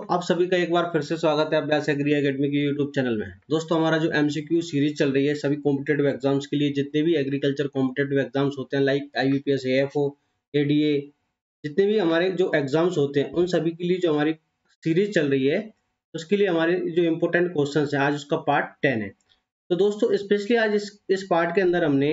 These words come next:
horticulture के question include किए और horticulture के अंदर मैंगो और banana के questions लिए गए। तो आप इस वीडियो को अंत तक बने रहना। Total number of question है आज फिफ्टी है, Question की संख्या बढ़ा ली गई है, Total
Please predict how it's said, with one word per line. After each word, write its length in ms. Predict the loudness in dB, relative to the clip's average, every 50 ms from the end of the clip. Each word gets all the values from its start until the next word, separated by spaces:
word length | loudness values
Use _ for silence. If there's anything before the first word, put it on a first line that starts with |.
| 0 -2 -6 -10 _ _ _ _ -2
horticulture 540 | 0 0 2 2 2 2 2 2 2 0 0
के 120 | 0 0 0
question 340 | 2 0 0 2 2 2 2
include 340 | 2 0 0 0 0 0 0
किए 100 | 0 0
और 160 | 0 0 0
horticulture 640 | 0 0 0 0 0 0 0 0 0 0 -2 -2 0
के 80 | 0 0
अंदर 200 | 0 2 2 2
मैंगो 300 | 2 2 2 2 2 2
और 100 | 0 0
banana 300 | -2 -4 -4 -4 -4 -4 -4
के 120 | -4 -6
questions 460 | -6 -4 -6 -6 -2 -2 -4 -4 -4 -4
लिए 200 | -4 -4 -4 -4
गए। 180 | -4 -6 -6 -8 -8 _ _ _ _ _ _ _ _ _ _ -2
तो 60 | 0
आप 140 | 0 2 2
इस 80 | 0 -2
वीडियो 280 | 0 0 0 0 0
को 80 | 0 0
अंत 200 | 0 0 0 0 0
तक 180 | 0 0 0 0
बने 200 | 2 0 2 2
रहना। 240 | 2 2 2 0 0 0
Total 320 | 0 0 0 2 2 2
number 260 | 2 2 2 2 2
of 100 | 0 0 0
question 340 | -2 -2 -2 0 0 0 2
है 120 | 2 2
आज 140 | 2 0 -2 -2
फिफ्टी 360 | -4 -6 -6 -4 -2 0 0
है, 120 | 0 0 -2
Question 440 | -4 -4 -4 -4 -2 -2 -4 -4 -2
की 80 | -2 -2
संख्या 280 | -2 -2 -2 0 -2 -2
बढ़ा 200 | 0 0 0 0
ली 140 | 0 0 0
गई 180 | 0 0 0
है, 80 | 0 -2
Total 340 | -2 -2 -4 -2 -2 -6